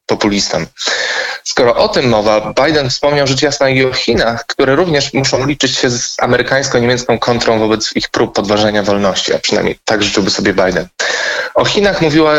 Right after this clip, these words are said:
i Angela Merkel, trzymając się przyjętej w Unii Europejskiej narracji, w myśl której Chiny są zarówno partnerem, jak i rywalem. Niemiecka kanclerz podjęła również próbę sprzedania wynegocjowanego w grudniu porozumienia kai, porozumienia o inwestycjach pomiędzy Unią Europejską a Chinami,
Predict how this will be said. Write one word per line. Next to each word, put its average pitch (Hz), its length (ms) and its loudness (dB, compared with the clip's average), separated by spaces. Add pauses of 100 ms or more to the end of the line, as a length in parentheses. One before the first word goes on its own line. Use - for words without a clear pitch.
(140)
i 131 200 0
Angela 139 360 2
Merkel, 131 560 0
trzymając 147 460 0
się 143 120 -2
przyjętej 127 380 0
w 131 60 0
Unii 131 140 2
Europejskiej 123 480 0
narracji, 123 520 2
w 107 60 -2
myśl 117 220 -2
której 123 260 2
Chiny 127 200 -2
są 127 180 2
zarówno 123 320 2
partnerem, 120 540 0
jak 110 160 -2
i 113 40 6
rywalem. 95 460 2 (680)
Niemiecka 143 400 0
kanclerz 160 440 0
podjęła 160 320 2
również 143 320 0
próbę 143 280 0
sprzedania 139 640 0
wynegocjowanego 107 760 0
w 104 60 -6
grudniu 123 300 0
porozumienia 107 520 0
kai, 131 380 0 (600)
porozumienia 117 400 2
o 113 40 2
inwestycjach 110 560 0
pomiędzy 104 280 2
Unią 104 160 2
Europejską 104 560 0
a 98 120 0
Chinami, 117 540 0